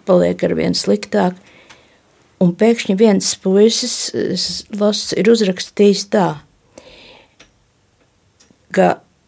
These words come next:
latviešiem vajadzētu paskatīties uz sevi no malas, jo naids atspoguļojas sejās. Un vai mēs gribam palikt par tādu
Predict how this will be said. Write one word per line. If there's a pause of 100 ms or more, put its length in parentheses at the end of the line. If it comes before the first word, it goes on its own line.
(120)
latviešiem
vajadzētu
paskatīties
uz
sevi
no
malas, (760)
jo
naids
atspoguļojas
sejās. (1500)
Un
vai
mēs
gribam
palikt
par
tādu